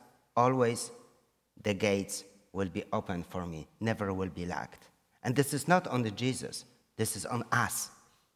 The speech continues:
Today, you know, uh, we also celebrated the memorial of Saint Monica. And, uh, very often people are trying to, uh, for example, uh, prove that she was the wise one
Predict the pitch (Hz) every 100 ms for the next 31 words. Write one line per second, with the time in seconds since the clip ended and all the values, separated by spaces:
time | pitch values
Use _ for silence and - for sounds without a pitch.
0 | _ _ _ _ _ _ _ _ _ _
1 | _ _ _ _ _ _ _ _ 135 143
2 | 175 196 - - - - - 131 151 147
3 | - - 127 147 151 143 147 147 139 -
4 | 123 113 139 139 135 120 117 113 123 147
5 | 143 117 95 110 - 104 - 107 101 85
6 | - 80 - _ _ _ _ _ - 127
7 | 123 135 135 127 120 - - 147 175 98
8 | 151 226 110 107 - 151 151 135 - 120
9 | 120 - - - 151 151 147 - - 120
10 | 117 113 - - 104 104 104 120 110 -
11 | 135 127 120 117 101 - - - 95 -
12 | 127 160 175 - - - - 101 - -
13 | 147 131 120 107 104 98 87 98 131 175
14 | 170 - 190 190 196